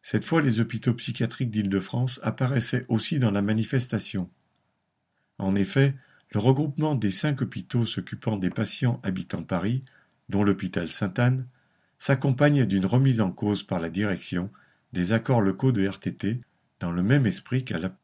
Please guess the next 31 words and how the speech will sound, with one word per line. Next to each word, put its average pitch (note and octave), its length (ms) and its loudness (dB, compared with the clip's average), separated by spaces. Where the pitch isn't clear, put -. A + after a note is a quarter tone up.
qu'à F2 160 -2
l'A G#2 140 2
P C3+ 180 -2
H F2+ 200 -4
P. - 220 -10
De A#2+ 100 -2
retour C3+ 340 4
dans A#2 120 6
leurs G#2+ 220 0
hôpitaux, A#2+ 460 0
les A2+ 100 4
participants C3+ 680 0
à C#3 40 4
la A#2 120 4
manifestation G#2 1000 -2
ont G2 60 -2
raconté G#2+ 480 -2
avec F2+ 260 -4
enthousiasme G2 680 -2
à F#2+ 100 -2
leurs F2+ 180 -4
collègues A#2+ 400 0
ces - 200 0
moments A#2+ 280 4
de F#2+ 120 0
liberté A#2 680 2
et G2+ 100 2
de F#2 100 0
contestation G2+ 880 -4
vécus A2+ 460 2
ensemble, G#2+ 560 -2